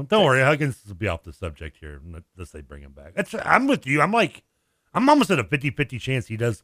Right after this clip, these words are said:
Speaker 1: he doesn't
Speaker 2: Yeah,
Speaker 1: get
Speaker 2: after that
Speaker 1: fired.
Speaker 2: statement, a-, after they put it out on their official
Speaker 1: Yeah.
Speaker 2: channels.
Speaker 1: I know I
Speaker 2: That's
Speaker 1: joked with the whole West Virginia stuff. Maybe wouldn't care about saying it, but, I mean, I guess I,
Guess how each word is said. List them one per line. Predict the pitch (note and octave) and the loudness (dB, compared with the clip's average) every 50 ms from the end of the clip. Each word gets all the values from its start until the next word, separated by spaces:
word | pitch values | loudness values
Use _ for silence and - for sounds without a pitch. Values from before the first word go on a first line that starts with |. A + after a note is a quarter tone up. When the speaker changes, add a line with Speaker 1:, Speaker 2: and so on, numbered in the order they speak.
| _ | _
Speaker 1:
he | _ A#2+ A#2+ A2+ | _ -10 -8 -6
doesn't | G#2+ A2 B2 D#3+ | -4 -2 -2 0
Speaker 2:
Yeah, | A3 D4 | 0 0
Speaker 1:
get | F#4 - | 0 0
Speaker 2:
after | C3+ G#3 - | -2 0 0
that | G3 G3 | -2 -2
Speaker 1:
fired. | E3+ | -2
Speaker 2:
statement, | - E3 E3+ - - B2+ B2 C3 B2 D3+ | -2 -2 -2 -2 -2 -2 -2 -2 -2 -2
a-, | D#3+ - F3+ | -2 0 0
after | F#3 G3+ | 0 4
they | G#3+ G3+ | 2 2
put | - G3+ F#3+ | 2 2 0
it | F#3+ | 2
out | F3+ | 2
on | F3 D#3+ | 2 2
their | D#3+ D#3+ | 2 2
official | D3+ D#3 - D3+ - C#3 | 0 0 -2 -6 -4 -4
Speaker 1:
Yeah. | B2+ A#2 | -2 -2
Speaker 2:
channels. | A#2 C#3 D3+ A#2+ F2 - - - | -2 -2 -2 -4 -8 -10 -4 2
Speaker 1:
I | C3 F3 | 4 6
know | A3+ C4 | 8 8
I | B3 G#3 | 8 6
Speaker 2:
That's | C#3 G#2 | 6 2
Speaker 1:
joked | B2+ C#3+ D3 D#3+ - - | 2 4 4 4 2 0
with | C#3 A#2+ - | -4 -4 -2
the | B2 B2 | 0 0
whole | B2+ C3 A#2+ | 2 2 2
West | A2 A2+ B2+ A#2+ - | 2 2 0 0 0
Virginia | A#2+ A2+ F#2+ A2 A#2+ A#2 A#2 A#2 A#2 A#2 A2+ A2+ A2+ A2 A2+ A2+ A2+ A2+ A#2 - _ _ - | -4 -4 -2 0 -2 0 0 0 2 2 4 4 4 4 4 2 0 -2 -4 -8 _ _ -20
stuff. | - _ - A#2+ A#2 A2+ - | -10 _ 2 2 2 2 0
Maybe | A#2 A2+ A2 G#2+ | -2 -4 -4 -2
wouldn't | G#2+ A#2+ A#2 G#2+ G#2 | -4 -4 -4 -4 -6
care | - G#2+ A2 A2 | -6 -6 -4 -4
about | A2 G#2+ G#2+ G#2+ - | -2 -2 -4 -4 -4
saying | - A#2 A2+ A2 A2 | -6 -6 -6 -6 -6
it, | A2+ G2+ | -6 -8
but, | F2+ F2+ E2+ - _ _ _ _ _ _ _ _ _ _ _ _ _ - | -8 -10 -12 -14 _ _ _ _ _ _ _ _ _ _ _ _ _ -4
I | D#3 | 0
mean, | G3+ A#3 B3+ | 0 2 2
I | |
guess | A#3 B3+ A3 - _ _ _ - | 2 0 -2 -4 _ _ _ -16
I, | - - - - - - - | -12 -10 -10 -10 -10 -12 -4